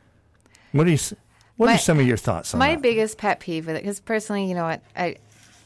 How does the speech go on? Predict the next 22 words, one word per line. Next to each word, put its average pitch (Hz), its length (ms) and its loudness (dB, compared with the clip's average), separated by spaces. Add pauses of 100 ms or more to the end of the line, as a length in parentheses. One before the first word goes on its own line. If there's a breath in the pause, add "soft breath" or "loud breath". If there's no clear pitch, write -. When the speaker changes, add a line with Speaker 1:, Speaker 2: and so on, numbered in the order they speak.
(1300 soft breath)
Speaker 2:
it 214 100 -4
can 214 100 -6
be 202 140 0
irritating, 220 560 0
but 185 100 -2
at - 80 -10
the - 80 -16
same 170 180 -6
time, 147 500 -4 (360)
I - 40 -12
mean, 156 180 -8
whatever, 135 260 -4
it's 135 140 -8
business, 120 420 -6
it's - 340 -18
what 135 100 -2
Speaker 1:
Mm-hmm. 123 60 2
Speaker 2:
happens. 120 420 -2
But 165 140 -6
my 202 120 -2
biggest 220 560 -6 (220)
and 147 800 -8